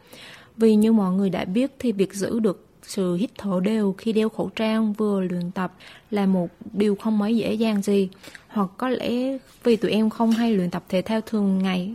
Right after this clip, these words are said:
nên điều đó là gặp rất là nhiều trở ngại. Và vì dịch bệnh trở nên nghiêm trọng nên tụi em đã gặp rất nhiều thử thách, như việc phải tập luyện những động tác mới qua Zoom, qua màn hình vi tính, chứ không được gặp trực tiếp,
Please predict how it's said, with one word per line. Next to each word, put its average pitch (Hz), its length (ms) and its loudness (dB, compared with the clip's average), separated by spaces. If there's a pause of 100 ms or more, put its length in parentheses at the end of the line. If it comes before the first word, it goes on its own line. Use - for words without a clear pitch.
(100)
nên 214 380 2
điều 202 100 2
đó 190 340 -4
là 214 200 -4
gặp 180 180 -6 (220)
rất 285 180 -6
là 277 60 2
nhiều 214 160 6 (260)
trở 180 160 -2
ngại. 185 400 0 (560)
Và 202 460 2 (180)
vì 226 140 10
dịch 202 200 2 (100)
bệnh 196 200 0
trở 190 120 -2
nên 233 220 6
nghiêm 233 220 6
trọng 190 280 -4 (120)
nên 220 360 2
tụi 214 120 0
em 220 180 2
đã 196 80 0
gặp 185 200 -4 (180)
rất 269 180 -10
nhiều 285 120 2
thử 190 200 -2
thách, 262 240 -4 (140)
như 233 200 2
việc 185 260 0
phải 190 120 -4
tập 185 280 -8
luyện 190 180 0 (400)
những 196 240 0
động 180 200 -2
tác 233 160 -4
mới 226 260 2
qua 262 200 0
Zoom, 233 340 4 (360)
qua 220 140 -2
màn 226 200 4
hình 202 240 2
vi 208 120 2
tính, 226 300 2 (340)
chứ 240 100 4
không 240 380 2 (100)
được 196 200 0
gặp 185 120 -6 (100)
trực - 260 -8
tiếp, 269 160 -4